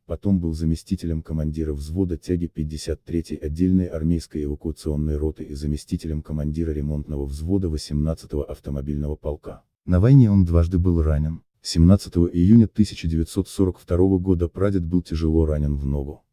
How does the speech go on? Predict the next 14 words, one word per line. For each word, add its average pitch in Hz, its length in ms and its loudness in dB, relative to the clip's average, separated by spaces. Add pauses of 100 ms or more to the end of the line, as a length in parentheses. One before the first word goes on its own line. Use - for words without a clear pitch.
Восьмого 95 560 4
августа 92 440 0
тысяча - 400 0
девятьсот 82 420 0
сорок 82 300 -2
третьего 80 420 0
года 98 300 2
он 87 240 0
получил 85 440 0
лёгкое 87 400 0
осколочное 78 720 -2
ранение 71 400 0
в 69 100 -2
руку. 69 360 -6